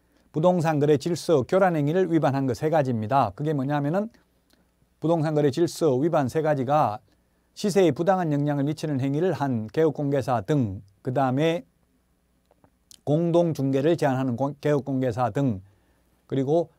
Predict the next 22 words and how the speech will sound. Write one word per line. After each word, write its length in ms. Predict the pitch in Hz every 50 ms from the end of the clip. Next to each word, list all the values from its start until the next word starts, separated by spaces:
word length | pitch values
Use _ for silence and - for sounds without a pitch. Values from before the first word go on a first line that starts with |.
| _ _ _ _ _ _ _ _ -
누구든지 760 | 127 143 156 175 165 190 202 202 196 165 175 202 214 220 -
시세에 380 | - - 185 160 175 165 147 139
부당한 400 | 117 156 156 165 165 160 139 127
영향을 300 | 127 135 139 143 170 190
미치는 340 | 180 160 - - 147 131 120
행위를 300 | 123 131 143 170 151 127
한 160 | 143 143 131
경우, 460 | 123 120 117 113 107 117 147 180 - - -
이게 260 | 143 131 147 151 143 -
올해 240 | - 175 165 156 151
신설됐으니까 720 | - - 196 185 175 151 131 127 117 - 151 147 139 180 160
중요하고요. 800 | - - 123 120 127 131 143 135 123 123 120 131 143 156 165 - _ _ _ _ _ _ _ _ _ _ _ _
그다음에 440 | - 147 165 165 156 151 139 131 139
이건 260 | 147 143 180 170 143
부동산 420 | 123 180 190 208 214 202 180 190 185
거래 160 | 170 170 165
신고 380 | 131 - 226 240 226 208 202 165
등에 220 | - 208 208 190
관한 240 | 170 160 147 143 143
법률에서도 440 | 143 139 143 131 - 127 160 190 185
하나가 300 | 120 139 147 156 156 139
신설됐습니다. 840 | - 185 196 165 170 139 123 120 113 - 123 113 110 117 143 147 131